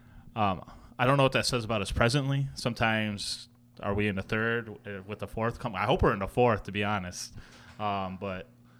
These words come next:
you know, so I think this is something that happens, you know, especially in democracy. You go through periods where there is, you know, polarized sides. And then I think the Civil War was an extreme case of what that leads to. And hopefully because of the Civil War,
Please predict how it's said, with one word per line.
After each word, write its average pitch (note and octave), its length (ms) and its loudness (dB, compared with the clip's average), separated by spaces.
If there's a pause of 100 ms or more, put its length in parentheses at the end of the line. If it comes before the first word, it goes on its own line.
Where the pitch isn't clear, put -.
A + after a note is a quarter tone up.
(120)
you D3 80 0
know, C3 200 2
so C#3 140 4
I D3+ 80 10
think D#3+ 160 4
this D#3 180 0
is C3+ 80 -2
something B2 180 2
that A2 120 2
happens, F#2+ 480 -2
you A2+ 80 -2
know, G#2+ 80 0
especially B2+ 360 0
in A2+ 60 -4
democracy. G#2+ 520 -2
You G2+ 120 -4
go G#2+ 140 0
through G#2+ 160 -6
periods G2+ 420 -2
where G2 140 -4
there G2 360 -2
is, F#2 220 -8 (420)
you A2+ 60 -6
know, F#2+ 180 -2
polarized A2 680 6
sides. F#2 600 -4 (540)
And A2 200 -2
then G2+ 420 0 (720)
I A2 100 0
think B2 200 0
the - 80 -6
Civil B2 420 4
War A#2 320 4
was G#2 200 -2
an G2+ 80 -6
extreme G#2 400 -6
case G2+ 400 -4
of F#2+ 100 -12
what G2 120 -6
that F#2+ 220 -6
leads F#2+ 320 -6
to. F#2 220 -8
And F#2 140 -10
hopefully A2 340 -4
because G#2 480 -2
of G2 60 -10
the F#2+ 80 -8
Civil F#2 360 -8
War, F2+ 360 -10